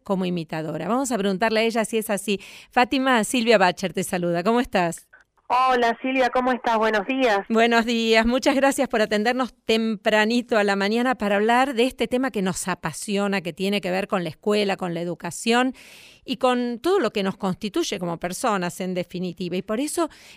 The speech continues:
Speaker 1: quería descubrir si esta, eh, capacidad tuya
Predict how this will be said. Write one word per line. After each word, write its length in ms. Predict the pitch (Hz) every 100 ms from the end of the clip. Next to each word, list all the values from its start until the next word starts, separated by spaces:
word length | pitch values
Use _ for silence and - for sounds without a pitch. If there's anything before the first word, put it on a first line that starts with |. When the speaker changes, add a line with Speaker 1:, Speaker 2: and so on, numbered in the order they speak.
| _
Speaker 1:
quería 300 | 240 285 359
descubrir 800 | 311 - 220 196 190 180 175 190 _ _ _ -
si 260 | - 269
esta, 580 | 294 - 294 247 202 175 175 - - _
eh, 540 | 196 180 170 175 175 -
capacidad 640 | 185 190 185 220 214 247
tuya 600 | - 247 226 - 220 233